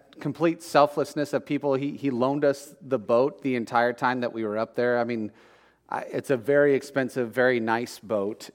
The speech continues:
and he would hate the fact that I brought it up, but he loaned it to us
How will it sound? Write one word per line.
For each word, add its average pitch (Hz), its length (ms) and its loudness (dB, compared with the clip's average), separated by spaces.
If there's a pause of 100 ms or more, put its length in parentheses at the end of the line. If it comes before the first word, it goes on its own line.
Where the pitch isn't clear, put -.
and 110 320 -6
he 117 100 -6
would 110 140 -4
hate 135 240 -2
the 123 80 -6
fact 104 320 -2
that 104 100 -6
I 98 100 -2
brought 98 280 -4
it 92 140 -6
up, 92 260 -8
but 92 260 -4 (340)
he 143 140 0
loaned 156 300 4
it 139 160 0
to 117 200 -2
us - 360 -8